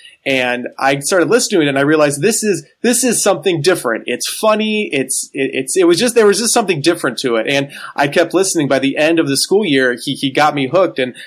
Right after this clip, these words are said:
I started listening to it on, you know, on my days off throughout summer when I worked at a golf course. I always looked forward to it. And then it just, you know, throughout, and basically, I, I,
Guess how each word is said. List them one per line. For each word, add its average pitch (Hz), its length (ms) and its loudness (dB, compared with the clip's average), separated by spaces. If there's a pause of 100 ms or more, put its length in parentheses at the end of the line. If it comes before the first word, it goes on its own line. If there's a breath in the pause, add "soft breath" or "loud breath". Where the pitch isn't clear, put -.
I 131 140 -2
started 143 320 2
listening 151 340 0
to 160 120 0
it 156 100 0
on, 131 560 0
you 143 100 -6
know, 127 220 0
on 117 260 -4
my 143 220 0
days 160 220 2
off 156 200 2
throughout 117 300 -2
summer 175 420 2
when 131 160 0
I 120 100 0
worked 139 260 -2
at 120 120 0
a 110 240 0 (300 soft breath)
golf 170 260 2
course. 160 420 4
I 120 100 2
always 131 200 0
looked 120 160 -4
forward 156 280 0
to 151 120 0
it. 147 80 2
And 135 100 0
then 131 140 -2
it 135 60 0
just, 131 200 -4
you 139 80 -4
know, 123 280 0 (260 soft breath)
throughout, 127 480 2
and 117 240 -10 (240)
basically, 131 300 0
I, 120 220 2
I, 117 40 -4